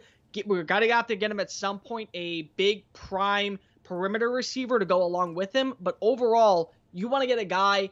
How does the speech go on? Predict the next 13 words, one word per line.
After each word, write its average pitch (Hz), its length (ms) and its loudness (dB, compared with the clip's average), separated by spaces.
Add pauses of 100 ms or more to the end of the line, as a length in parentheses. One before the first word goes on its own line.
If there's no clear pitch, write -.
(200)
who 208 100 -8
you 190 160 -6
can 160 220 -8
teach - 460 -6
how 214 220 0
to 202 120 2
run 190 360 0
routes. 170 440 -4
The 175 100 -6
one 190 360 -4
thing 254 220 -6
I 190 140 2
love 170 560 0